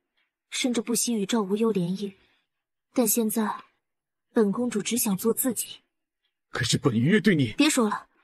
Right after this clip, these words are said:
Speaker 1: 我知道你的心思，但是从今天开始，我的心只会忠于赵叔一个人。叶绿修哥，你听清楚了吗？
Speaker 2: 臣听清楚了。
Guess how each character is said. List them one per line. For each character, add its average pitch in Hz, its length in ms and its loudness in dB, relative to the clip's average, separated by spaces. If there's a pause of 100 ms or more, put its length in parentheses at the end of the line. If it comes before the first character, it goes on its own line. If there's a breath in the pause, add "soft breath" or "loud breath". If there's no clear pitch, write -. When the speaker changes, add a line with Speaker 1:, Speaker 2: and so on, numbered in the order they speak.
(760)
Speaker 1:
我 262 60 2
知 311 120 0
道 269 140 2
你 190 100 2
的 185 100 0
心 196 220 -2
思， - 180 -6 (920)
但 254 160 2
是 214 100 -4
从 214 180 -2
今 262 160 -2
天 240 160 -2
开 190 200 -6
始， - 220 -4 (800)
我 226 140 2
的 208 120 0
心 214 320 -4 (680)
只 - 200 -2
会 233 140 0
忠 240 220 -2
于 220 80 -2
赵 240 160 2
叔 220 220 -2
一 180 120 -4
个 220 140 0
人。 196 100 -4 (1300)
叶 262 160 4
绿 240 100 0
修 226 220 2
哥， 202 340 -4 (560)
你 233 140 -2
听 277 200 -2
清 269 200 0
楚 214 140 -2
了 180 80 -4
吗？ - 160 -10 (1500)
Speaker 2:
臣 107 440 0 (420)
听 143 160 2
清 123 160 2
楚 104 140 -6
了。 - 220 -16